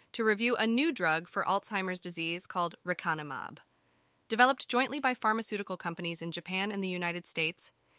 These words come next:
this drug directly targets and removes the substances that cause Alzheimer's disease. If approved, it will be the first drug of its kind to be manufactured and sold domestically.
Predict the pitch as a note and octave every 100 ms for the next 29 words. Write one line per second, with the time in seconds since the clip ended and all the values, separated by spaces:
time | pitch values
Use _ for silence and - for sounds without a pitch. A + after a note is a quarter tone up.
0 | _ G3 C#4 - A#3+ A3+ G3+ F#3 G3+ -
1 | C#4+ - G3 F#3+ G3+ - F3+ F3 F#3 G3
2 | - G3+ - F3 - F3 E3 D#3 F3 -
3 | - F3+ F3+ - F3+ - D#3 D#3 - D#3
4 | C#3+ D2+ - - _ _ _ _ _ B3+
5 | F#4 - A3 F#3+ F#3+ - G3 F#3+ G3 F#3+
6 | - A#3 - G3+ G3 G3 F#3+ - F3+ E3
7 | E3 E3 E3 E3 F3+ - D#3 - D#3 D#3+
8 | D#3+ - D#3+ D#3 - E3 D#3 - - C#3+
9 | -